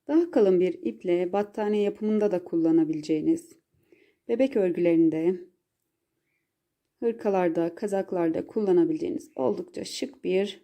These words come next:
model. Modelim beş ilmek ve katlarından oluşmakta. Dilediğiniz büyüklüğe gelene kadar beş ve beşin katı olacak şekilde ilmeklerinizi attıktan sonra örgünüze başlayabilirsiniz.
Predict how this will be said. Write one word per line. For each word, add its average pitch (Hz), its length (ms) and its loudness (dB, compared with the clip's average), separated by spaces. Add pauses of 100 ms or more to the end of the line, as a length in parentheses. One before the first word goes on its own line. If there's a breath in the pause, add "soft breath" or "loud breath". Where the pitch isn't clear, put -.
(120)
model. 170 360 2 (1160)
Modelim 277 600 4 (180)
beş 277 260 -2
ilmek 240 460 -2
ve 220 100 -6
katlarından 190 580 0
oluşmakta. 220 840 -2 (640 soft breath)
Dilediğiniz 302 500 8
büyüklüğe 190 360 -4
gelene 208 320 -2
kadar 175 340 -6
beş 247 200 -2
ve 185 120 -2
beşin 208 240 -2
katı 175 200 -6
olacak 185 260 -2
şekilde 175 320 -2
ilmeklerinizi 175 500 4
attıktan 214 520 -6
sonra 170 540 0
örgünüze 175 600 2
başlayabilirsiniz. - 1160 -4